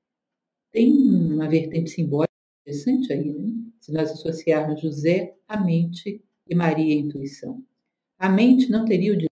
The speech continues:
dentro de casa. Ela tem que aceitar que a intuição conceba sozinha. E depois receber esse divino dentro de casa e assumir como seu, né? Ela tem que aceitar que Maria e a intuição conceba sozinha.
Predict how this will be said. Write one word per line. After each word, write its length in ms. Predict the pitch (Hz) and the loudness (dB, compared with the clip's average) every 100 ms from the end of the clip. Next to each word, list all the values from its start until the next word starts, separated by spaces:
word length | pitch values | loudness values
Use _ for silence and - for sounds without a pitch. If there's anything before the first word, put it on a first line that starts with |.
| _ - | _ -10
dentro 280 | 143 143 143 | -2 -2 -2
de 100 | - | -8
casa. 440 | - 139 139 143 143 _ _ _ _ _ - | -10 -8 -8 -10 -16 _ _ _ _ _ -6
Ela 160 | 147 | -4
tem 140 | 156 170 | -2 -2
que 80 | |
aceitar 560 | 175 - 185 180 180 180 | -2 2 2 2 -2 -2
que 100 | - | -2
a 60 | 170 | -2
intuição 640 | 165 - 208 - 175 180 | -2 -2 -4 -2 -2 -2
conceba 560 | 175 214 - 165 165 160 | -4 -8 -6 -6 -4 -6
sozinha. 560 | - 151 139 - 135 139 _ _ _ _ _ - | -6 -10 -10 -10 -10 -10 _ _ _ _ _ -12
E 60 | |
depois 260 | 147 160 170 | -6 -2 0
receber 840 | 202 196 220 - 143 220 233 160 | 0 0 0 0 2 2 4 4
esse 200 | 143 143 | 2 -2
divino 480 | - 139 143 143 139 | -6 -4 0 0 0
dentro 260 | 139 135 135 | -2 -6 -10
de 100 | - | -14
casa 400 | 151 151 147 151 _ - | -14 -12 -12 -14 _ -8
e 60 | |
assumir 640 | 165 - 175 156 170 170 - _ _ _ | -4 -2 0 0 -2 -4 -10 _ _ _
como 240 | 170 170 | 0 0
seu, 500 | - - 147 139 143 - _ _ _ _ _ - | 0 -2 0 0 -4 -14 _ _ _ _ _ -18
né? 120 | 147 175 - _ - | -14 -14 -16 _ -8
Ela 140 | 147 | -6
tem 160 | 147 190 | -2 -2
que 100 | 220 | -2
aceitar 680 | 226 254 240 - 180 190 - | 0 0 -2 -2 -2 -2 -4
que 100 | 214 | -4
Maria 340 | 196 185 180 190 | -2 -2 0 0
e 40 | |
a 40 | |
intuição 460 | 185 185 165 - 160 | 0 -4 -8 -8 -10
conceba 500 | - 165 - 143 139 | -8 -10 -6 -6 -4
sozinha. 520 | 143 151 143 - - | -6 -10 -12 -12 -14